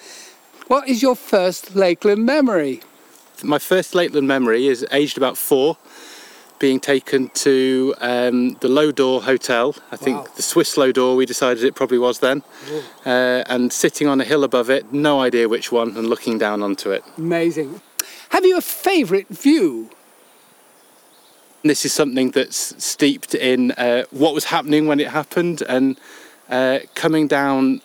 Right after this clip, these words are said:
Speaker 2: off Great Gable, where it had been absolutely siling it down all the time we were up there, and the sun lifted, and you just got that panorama.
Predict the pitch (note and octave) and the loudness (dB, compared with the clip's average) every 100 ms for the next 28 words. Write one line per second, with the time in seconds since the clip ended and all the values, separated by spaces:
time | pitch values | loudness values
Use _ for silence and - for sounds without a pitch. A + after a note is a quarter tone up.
0 | - C3 C3 - - - - D3 C#3 - | -8 -4 -4 -6 -14 -18 -2 0 0 0
1 | B2+ B2 B2 A#2+ - _ _ _ _ _ | 0 0 0 -2 -6 _ _ _ _ _
2 | B2 B2 A#2+ B2 - B2 - B2+ - C3+ | -4 -2 0 0 -2 -6 -4 -6 -2 0
3 | C3 - C#3 C3+ B2 - D#3 C3+ C3 A2+ | 0 -2 -4 -4 -4 -4 -2 0 -2 -4
4 | - A#2 A2 G#2+ G2+ - G#2 G#2 G#2 - | -4 -2 -2 -4 -6 -6 -6 -6 -8 -4
5 | C#3 C3+ - B2+ A#2 A2+ A2 G#2+ - A2 | 0 0 -2 -2 -2 0 0 -2 -4 -8
6 | G2+ - - - - - - A2+ A2 C#3 | -8 -10 -18 -20 -20 -16 -6 -4 0 0
7 | A#2+ A2 - G2 F2+ - _ _ _ - | 0 0 -2 -4 -4 -6 _ _ _ -20
8 | - _ _ - A2 G#2 G2+ A#2+ - B2 | -20 _ _ -4 -2 -2 -2 -2 0 -2
9 | A#2 A2+ - A#2 G#2+ G#2 G2+ G2+ G2 | -2 -6 -4 -4 0 0 0 0 -4